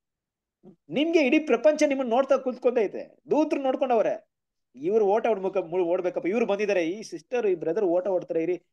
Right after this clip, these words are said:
ಅವ್ರು ಓಡ್-, ಓಡ್ಬಿಡ್ಲಿ, ಅವ್ರು ಓಡ್ಬೇಕು, ಅವ್ರಿಗೆ ಹೆಲ್ಪ್ ಮಾಡೋಣ, ಅಷ್ಟು ಬೇಗ ಆಗುತ್ತೋ ಅಷ್ಟು ಬೇಗ ಇವು ಅವ್ರ ಓಟವನ್ನು ಓಡಿ ಮುಗಿಸ್ಲಿ, ದೇವ್ರ ರಾಜ್ಯನ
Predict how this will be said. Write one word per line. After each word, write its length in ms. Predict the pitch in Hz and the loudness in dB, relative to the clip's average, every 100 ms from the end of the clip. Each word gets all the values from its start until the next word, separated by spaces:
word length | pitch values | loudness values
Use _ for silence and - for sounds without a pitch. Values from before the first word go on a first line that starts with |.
| _ | _
ಅವ್ರು 280 | 147 139 135 | -4 -2 -2
ಓಡ್-, 260 | 139 165 170 | 0 2 2
ಓಡ್ಬಿಡ್ಲಿ, 540 | 151 170 156 165 160 | 0 0 0 0 0
ಅವ್ರು 220 | 123 147 | 0 -2
ಓಡ್ಬೇಕು, 400 | 156 160 165 170 | -2 0 -2 0
ಅವ್ರಿಗೆ 320 | 147 143 185 185 | -2 0 0 0
ಹೆಲ್ಪ್ 160 | 165 | -2
ಮಾಡೋಣ, 240 | 185 185 185 151 _ _ _ _ _ - | -4 -6 -6 -8 _ _ _ _ _ -18
ಅಷ್ಟು 260 | 135 - 165 | -16 -10 -2
ಬೇಗ 220 | 208 233 | 2 4
ಆಗುತ್ತೋ 260 | 220 - | 4 2
ಅಷ್ಟು 180 | 202 170 | 2 0
ಬೇಗ 160 | 202 233 | -2 2
ಇವು 380 | 196 170 165 _ - | 2 2 -2 _ -10
ಅವ್ರ 140 | 165 | -6
ಓಟವನ್ನು 380 | 160 226 247 220 | -2 -2 -2 -2
ಓಡಿ 220 | 185 226 | -2 -4
ಮುಗಿಸ್ಲಿ, 580 | 233 240 - 240 214 143 | -4 -8 -2 2 2 0
ದೇವ್ರ 400 | _ - 170 202 | _ -6 -4 -2
ರಾಜ್ಯನ 460 | 170 226 220 254 | 0 -2 0 -2